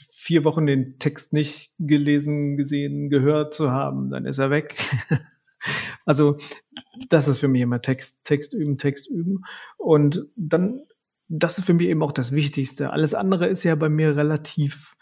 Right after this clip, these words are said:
ähm, ja, ge-, gefahrlos zu regeln. Die Sequenzen,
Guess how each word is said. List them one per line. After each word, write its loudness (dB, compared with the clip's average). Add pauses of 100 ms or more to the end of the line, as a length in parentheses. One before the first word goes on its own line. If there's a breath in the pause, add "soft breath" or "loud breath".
(560 loud breath)
ähm, 0
ja, 0 (200)
ge-, 2 (100)
gefahrlos 0
zu -4
regeln. 2
Die 0
Sequenzen, 2